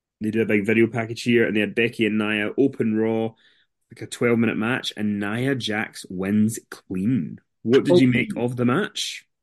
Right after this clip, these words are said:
Speaker 2: I mean, a remarkably clean outcome. Um, I mean, do you think it was fake blood in the match, Kenny? 'Cause I think it was.
Speaker 1: Yes, I've, yeah, I, I, it feels like it was fake blood to kinda keep up the pretense of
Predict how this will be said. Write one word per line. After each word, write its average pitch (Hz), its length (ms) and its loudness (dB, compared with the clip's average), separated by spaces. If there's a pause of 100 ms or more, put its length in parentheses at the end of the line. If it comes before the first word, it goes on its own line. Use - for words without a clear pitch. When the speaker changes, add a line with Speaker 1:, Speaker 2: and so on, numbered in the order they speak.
(160)
Speaker 2:
I 220 100 4
mean, 247 260 8
a - 140 4
remarkably 233 1200 8
clean 139 360 -4
outcome. 131 680 -8 (460)
Um, 170 720 2 (360)
I 180 80 4
mean, 196 420 4 (580)
do 226 80 6
you 311 120 10
think 311 280 6
it 277 100 2
was 208 200 0
fake 233 440 0
blood 135 380 0
in 127 120 2
the 120 60 2
match, 120 340 -4
Kenny? 117 240 -2
'Cause - 140 -6
I 180 120 2
think 175 280 2
it 147 60 2
was. 120 600 -2
Speaker 1:
Yes, 127 440 2
I've, 117 320 -4
yeah, 127 260 6
I, 117 80 4
I, 120 320 2 (100)
it - 200 0
feels 202 400 4
like 147 160 6
it 127 60 2
was 131 180 -2
fake 120 300 2
blood 120 320 -2
to 123 80 -14
kinda 117 220 -4
keep 139 300 -6
up 127 140 -6
the 120 80 -2
pretense 110 580 0
of 107 360 2